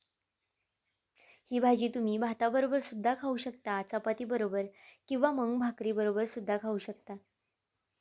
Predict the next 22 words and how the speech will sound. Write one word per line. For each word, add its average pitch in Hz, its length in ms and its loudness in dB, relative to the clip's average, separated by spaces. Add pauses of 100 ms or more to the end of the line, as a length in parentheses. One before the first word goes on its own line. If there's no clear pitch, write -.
(380)
जर 214 140 2
एकदा 233 280 4
तुम्ही 247 260 2
अशा 214 240 0
पद्धतीने 240 480 -2
भाजी 233 280 -4
केली 226 260 -4
ना, 208 160 0
तर 214 120 -4
नक्की 220 420 -2 (140)
जेव्हा 226 300 2
केव्हा 269 260 0
तुम्ही 240 260 -2
कारली 214 360 -2
घरात 220 360 0
आणाल, 196 320 -4 (400)
तेव्हा 233 280 8
ही 226 200 0
भाजी 254 280 0
करायला 202 380 2
विसरणार 202 480 -4
नाही. 190 280 -8